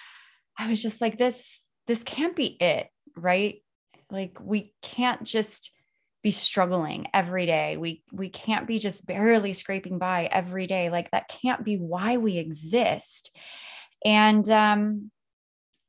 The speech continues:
I decided I wanted to thrive because surviving just wasn't acceptable for me, and surviving and those behaviors that go along with it was nothing that I wanted to model for my son. And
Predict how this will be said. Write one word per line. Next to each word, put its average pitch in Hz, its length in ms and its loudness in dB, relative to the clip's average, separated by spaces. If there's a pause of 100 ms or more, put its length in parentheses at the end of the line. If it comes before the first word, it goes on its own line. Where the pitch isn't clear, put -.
(720)
I 214 120 4
decided 226 480 6
I 254 120 10
wanted 214 280 2
to 208 80 -2
thrive 170 720 -2 (560)
because 208 320 0
surviving 202 560 2
just 208 180 -4
wasn't 190 300 -2
acceptable 170 640 -4
for 170 180 -10
me, 160 240 -4
and 160 140 -4
surviving 175 800 0 (1800)
and 202 160 6
those 180 220 6
behaviors 170 720 0
that 175 100 -2
go 170 160 2
along 165 240 0
with 165 160 -2
it 160 180 0
was 185 220 -4
nothing 185 540 0
that 170 100 0
I 160 120 0
wanted 156 320 -4
to 180 100 -4
model 156 340 -4
for 165 180 -8
my 156 160 -4
son. 156 540 -6 (1000)
And 170 460 2